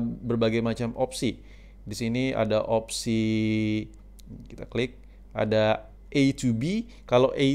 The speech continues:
to B ini ada artinya yang sini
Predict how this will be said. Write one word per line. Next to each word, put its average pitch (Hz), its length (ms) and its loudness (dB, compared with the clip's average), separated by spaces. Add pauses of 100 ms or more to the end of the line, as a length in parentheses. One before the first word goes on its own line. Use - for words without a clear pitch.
to 120 240 2
B 151 320 0
ini 127 160 -4
ada 117 640 4
artinya 123 720 0
yang 117 480 2
sini 110 400 -2